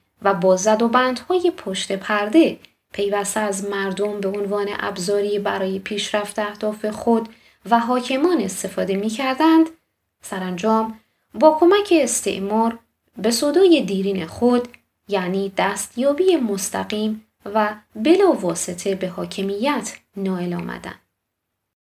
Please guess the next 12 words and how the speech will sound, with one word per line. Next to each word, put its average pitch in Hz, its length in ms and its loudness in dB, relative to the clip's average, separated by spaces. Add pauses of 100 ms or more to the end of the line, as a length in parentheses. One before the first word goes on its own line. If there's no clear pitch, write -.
(600)
بدین 359 240 8
ترتیب 403 680 0
با 254 200 4
روی 269 240 0
کار 269 260 0
آمدن 302 380 0
دیکتاتوری 220 1040 0
توتالیتر 190 840 -4
آخوندی، 208 720 -4 (720)
طاووس 359 500 2
زیبای 240 540 0
خاورمیانه 185 1120 -6